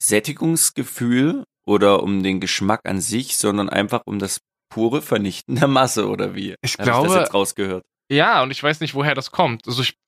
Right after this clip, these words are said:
Speaker 2: vielleicht ist das Geschmack, aber ich glaube eher, das ist so, so ein Endorphin-Ding. Also,
Speaker 1: Mhm.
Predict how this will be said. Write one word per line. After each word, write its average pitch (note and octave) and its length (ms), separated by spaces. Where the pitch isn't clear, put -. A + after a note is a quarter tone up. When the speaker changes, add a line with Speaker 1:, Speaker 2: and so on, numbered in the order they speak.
Speaker 2:
vielleicht B2 420
ist E3 140
das - 180
Geschmack, - 440
aber G#2+ 160
ich - 120
glaube A#2+ 300
eher, A2+ 160
das B2 140
ist A2+ 140
so, A2 140
so G#2+ 200
ein G2 160
Endorphin-Ding. G#2+ 960
Also, G#2+ 360
Speaker 1:
Mhm. G#2+ 260